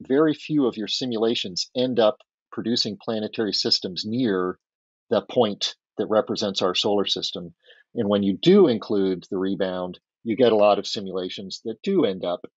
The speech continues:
in the region of this, uh, graph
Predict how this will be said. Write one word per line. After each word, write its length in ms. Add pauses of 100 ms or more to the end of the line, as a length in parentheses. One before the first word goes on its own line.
(120)
in 140
the 100
region 600
of 220
this, 340 (520)
uh, 320
graph 600